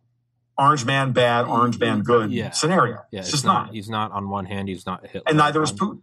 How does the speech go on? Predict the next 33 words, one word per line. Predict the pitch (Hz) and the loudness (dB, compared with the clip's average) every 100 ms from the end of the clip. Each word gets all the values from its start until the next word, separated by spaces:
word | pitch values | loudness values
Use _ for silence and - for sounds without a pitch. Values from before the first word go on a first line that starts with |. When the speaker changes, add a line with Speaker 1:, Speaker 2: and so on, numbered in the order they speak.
| _ | _
Speaker 2:
Yeah. | - 98 _ _ - | -10 -10 _ _ -8
On | 107 | -2
one | 110 113 | -2 -2
hand, | 113 107 | -2 -4
he's | 98 | -4
not | 104 - | -6 -6
Hitler. | 104 - 92 | -12 -10 -8
On | 92 92 | -8 -6
the | 92 | -8
other | 92 87 | -8 -8
hand, | 95 92 | -8 -8
he's | 87 - | -8 -8
not | 90 - | -10 -10
the | |
savior | - 92 87 87 | -12 -10 -10 -10
of | 82 | -10
Western | 87 82 - - | -12 -14 -16 -16
civilization. | 82 82 85 - | -16 -16 -18 -8
Speaker 1:
He's | 127 - | -4 2
not | 139 135 | 2 4
Orange | 135 123 92 | 2 0 -4
Jesus. | 127 101 92 - | -2 -4 -6 -12
Speaker 2:
Yeah, | - 90 78 | -10 -10 -8
he's, | 95 85 - | -10 -12 -10
he's | 101 90 | -8 -8
a, | 95 | -8
he's | 101 101 | -8 -8
a | 90 | -6
guy | 92 90 90 | -6 -6 -6
that | 87 | -10
has | 90 85 87 | -10 -10 -12
his | 85 | -14
up. | 90 | -12